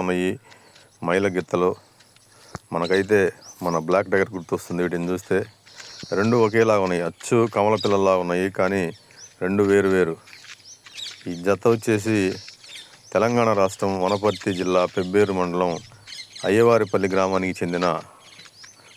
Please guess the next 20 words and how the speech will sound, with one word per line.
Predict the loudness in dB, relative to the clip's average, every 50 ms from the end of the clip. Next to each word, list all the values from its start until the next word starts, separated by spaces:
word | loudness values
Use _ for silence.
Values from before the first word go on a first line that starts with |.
| -8 -4 0 0
రైతు | 0 0 0 2 2 2 2 0 -4 -8 -16 -20 _ -20 -20 -20 -20 -20 -20 -20 -20 -20 -20 -20 -20 -20 _ -20 -14 -4 0 2
గోవింద | 4 4 4 4 4 4
యాదవ్ | 4 4 4 4 4
గారివి. | 2 2 0 0 -2 -2 -4 -8 -18 _ -20 -20 _ _ _ -20 -20 -20 -20 -20 -20 -20 -20 -20 -20 -20 -20 -20 _ _ _ _ -20 -20 _ _ _ _ _ _ _ -20 -20 -12 -8 -8
ఈ | -6 -4 -2
జతని | -2 -2 0 0 2 2 4
వీరు | 4 4 6 6 4 4 2 0 0
వ్యవసాయం | 0 0 2 2 0 0 0 2 0
చేస్తున్నారు, | 0 -2 -2 -4 -2 0 0 2 2 2 0
అంటే | 0 0 2 2 2 2
ఒకటి | 0 -2 -2 0 0 0 0 0 0 0 2
వారింట్లోని | 2 2 0 -2 0 2 2 2 4 4 4
ఆవుకి | 4 2 0 -2 -6 -10
పుట్టింది, | -10 -10 -8 -6 -6 -4 -4 -4 -4 -6 -8 _ _ _ _ _ _ _ _ -20 -20 -20 _ _ _ _ _ _ 0
మరొకటి | 2 2 4 2 2 2 2 2 2 2 -2 -6 -14 -20 -20 _ -20 -20 -20 -20 -20 -20 _ _ _ _ _ _ _ _ _ -4 -2
నాగర్ | 0 2 2 0 0 0 0
కర్నూలు | 0 0 0 0 -2 -2 -6 -10 _ _ -10 -6
దగ్గర | -4 -2 -2 -2
నుంచి | -2 -6 -8 -8
తీసుకొచ్చారు. | -10 -10 -8 -8 -8 -6 -4 -2 -2 0 0